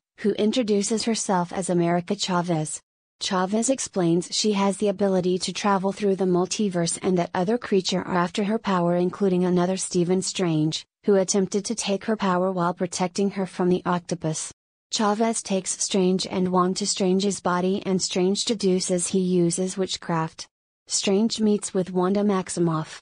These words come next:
who has already been taken over by the Darkhold and converted into the Scarlet Witch. After Strange tells Maximoff about Chavez, she reveals herself to be behind the attacks,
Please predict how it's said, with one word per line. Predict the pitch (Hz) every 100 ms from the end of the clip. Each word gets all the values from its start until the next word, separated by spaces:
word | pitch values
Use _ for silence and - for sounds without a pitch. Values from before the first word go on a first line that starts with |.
| _ -
who | 226
has | 196 185 -
already | 202 202 202 233
been | 226 226
taken | 202 185 180 175
over | 190 185 190
by | 180
the | 180 175
Darkhold | 190 185 - 208 202 -
and | 180
converted | - 190 185 185 180
into | - 180 175
the | 180
Scarlet | 185 - 185 180 180
Witch. | 190 190 165 - - - _ _ _ 202
After | 214 - 247
Strange | - 214 196 220 -
tells | - 202 190
Maximoff | 202 190 202 - 202 180 175
about | 190 180 175
Chavez, | - 185 175 165 196 - _ -
she | - 220
reveals | 226 240 214 202 202
herself | 240 220 214 180 175
to | -
be | 185 185
behind | 196 170 180 202
the | 202
attacks, | 208 - 170 170 -